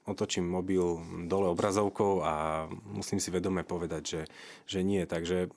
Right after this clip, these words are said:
je to asi o tom vedomom rozhodovaní sa a neustálom pripomínaní si, že, em, ako ten čas chcem využiť a či ho využívam na tých sieťach dobre, alebo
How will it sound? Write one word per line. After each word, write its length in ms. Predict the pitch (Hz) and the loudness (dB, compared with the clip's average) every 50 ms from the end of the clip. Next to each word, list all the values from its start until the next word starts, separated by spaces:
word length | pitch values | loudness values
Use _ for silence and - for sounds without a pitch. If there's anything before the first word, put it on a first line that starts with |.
| - - | -12 -8
je 180 | 104 110 117 123 120 | -2 0 0 2 4
to 160 | - 117 101 | 4 2 2
asi 160 | 92 - - | 2 2 2
o 80 | 104 101 | 0 2
tom 240 | 98 - 101 90 87 | 2 0 0 2 2
vedomom 400 | 92 90 92 95 92 85 85 82 | 2 2 2 2 2 2 0 0
rozhodovaní 640 | 85 90 85 87 92 87 92 90 90 87 87 85 - | 0 0 0 0 0 2 2 2 2 0 -2 -2 -4
sa 180 | - 92 85 | -4 -4 -6
a 80 | 80 85 | -6 -6
neustálom 640 | 85 87 90 82 - - 90 85 80 78 80 76 | -4 -4 -4 -6 -4 -4 -2 -2 -2 -4 -6 -6
pripomínaní 720 | - 85 80 - 92 82 85 82 82 82 82 82 85 85 85 | -6 -6 -6 -6 -6 -6 -6 -6 -6 -6 -6 -6 -6 -6 -4
si, 160 | - - 90 | -4 -4 -4
že, 240 | 82 80 85 85 - - - - - - - - - - _ - | -2 -2 -4 -4 -6 -8 -16 -20 -20 -20 -20 -20 -20 -20 _ -10
em, 320 | 87 78 76 78 - - - - | -10 -8 -8 -10 -12 -8 -6 -4
ako 240 | - - 110 95 - | -2 -2 -2 -2 0
ten 160 | 90 85 85 | 0 -2 0
čas 480 | - - 92 92 - - - - - - - | 0 2 2 2 2 0 -2 -6 -10 -14 -14
chcem 240 | - - - 87 85 | -8 -6 -4 -2 0
využiť 480 | 82 87 98 107 117 127 135 135 - | 2 2 4 4 4 2 2 0 -4
a 160 | - 92 85 - | -4 -4 -4 -2
či 160 | - - 85 | -2 -2 0
ho 240 | 87 85 82 82 - _ _ - | 0 0 -2 -4 -8 _ _ -4
využívam 560 | 92 92 95 92 87 95 95 87 90 87 87 | -2 0 0 0 0 0 0 0 0 0 -2
na 80 | 87 85 | -2 -4
tých 240 | - - 90 85 | -4 -4 -6 -6
sieťach 560 | - - - 90 90 87 - - 87 85 85 - - - - | -4 -2 0 0 0 0 -2 -2 -4 -4 -6 -8 -14 -14 -10
dobre, 480 | - 92 98 95 107 117 117 113 107 | -4 0 0 2 2 4 4 4 2
alebo 480 | 104 - 80 80 80 80 76 78 78 78 | 0 -2 -4 -4 -4 -4 -6 -6 -10 -10